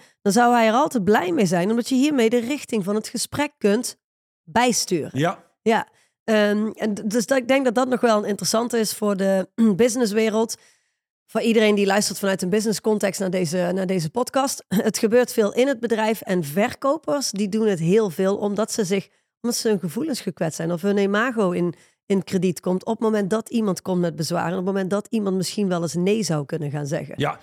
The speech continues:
Speaker 1: Wat gaan
Speaker 2: En
Speaker 1: ze
Speaker 2: dan,
Speaker 1: doen?
Speaker 2: en dan
Speaker 1: Verdedigen.
Speaker 2: vervolgens, als we gaan overtuigen, wat je in de kern doet met overtuigen is, ik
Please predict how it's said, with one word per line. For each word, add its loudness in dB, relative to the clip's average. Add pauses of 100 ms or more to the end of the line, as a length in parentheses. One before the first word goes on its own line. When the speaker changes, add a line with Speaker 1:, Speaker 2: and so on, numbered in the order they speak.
(100)
Speaker 1:
Wat 0
gaan 2
Speaker 2:
En 2
Speaker 1:
ze 0
Speaker 2:
dan, 4
Speaker 1:
doen? -4
Speaker 2:
en 2
dan -
Speaker 1:
Verdedigen. 8
Speaker 2:
vervolgens, 6
als -2
we 2
gaan 0
overtuigen, 0 (240)
wat 0
je -2
in 0
de 0 (140)
kern 2
doet 4
met 2
overtuigen 2
is, -2
ik 0